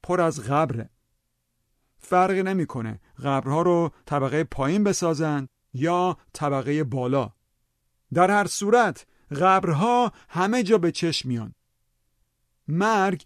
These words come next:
بر افق زندگی تک تک انسانها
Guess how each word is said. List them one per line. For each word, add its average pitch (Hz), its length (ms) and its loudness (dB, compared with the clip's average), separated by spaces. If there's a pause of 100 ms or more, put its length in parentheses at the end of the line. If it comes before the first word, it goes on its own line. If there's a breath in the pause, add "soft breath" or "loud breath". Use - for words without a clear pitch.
(100)
بر 170 260 2
افق 208 460 6
زندگی 170 840 2 (240 soft breath)
تک 170 300 -2
تک 208 300 -2
انسانها 143 680 -2